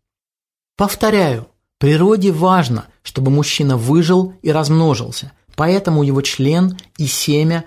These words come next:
это самое дорогое, что у него есть. И когда женщина, пускай даже неосознанно, демонстрирует своё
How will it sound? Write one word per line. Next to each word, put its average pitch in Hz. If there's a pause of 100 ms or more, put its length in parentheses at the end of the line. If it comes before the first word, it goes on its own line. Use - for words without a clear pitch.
(120)
это 135
самое 160
дорогое, 131
что 139
у 131
него 131
есть. 139 (360)
И -
когда 170
женщина, 190 (260)
пускай 202
даже 180
неосознанно, 165 (580)
демонстрирует 185
своё 147